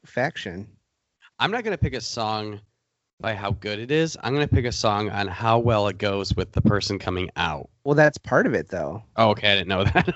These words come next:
Speaker 2: I was, I thought
Speaker 1: I mean,
Speaker 2: we were
Speaker 1: the,
Speaker 2: just
Speaker 1: I would
Speaker 2: picking
Speaker 1: say,
Speaker 2: music.
Speaker 1: like, it doesn't matter that a song is, like, a song is really good or not. It's like, it's all of that stuff's gonna be tied into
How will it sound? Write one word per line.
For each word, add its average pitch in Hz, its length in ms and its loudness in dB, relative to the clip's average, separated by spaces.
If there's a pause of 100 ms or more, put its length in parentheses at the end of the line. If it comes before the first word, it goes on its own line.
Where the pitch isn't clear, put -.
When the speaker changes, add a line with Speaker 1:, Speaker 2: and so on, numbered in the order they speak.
Speaker 2:
I 127 160 8
was, 127 200 4
I 127 40 4
thought 135 120 4
Speaker 1:
I - 40 8
mean, 180 100 8
Speaker 2:
we - 0 -
were - 60 6
Speaker 1:
the, 165 60 4
Speaker 2:
just 143 120 4
Speaker 1:
I 170 60 8
would - 60 8
Speaker 2:
picking 131 140 4
Speaker 1:
say, 131 220 0
Speaker 2:
music. 143 160 0
Speaker 1:
like, 127 300 -4
it 135 60 -10
doesn't 143 280 -2
matter 127 300 0
that 117 100 -2
a 107 100 -4
song 123 440 -4
is, 113 320 -6
like, 117 260 -6 (400)
a 120 80 -4
song 131 300 -2
is 123 120 -4
really 113 180 -2
good 117 440 0
or 110 240 -4
not. 101 280 2
It's 110 200 -2
like, 110 260 0 (640)
it's - 240 2 (100)
all 151 220 8
of 143 60 4
that 117 180 2
stuff's 117 280 0
gonna 120 180 -2
be 117 140 0
tied 113 420 0
into 101 840 0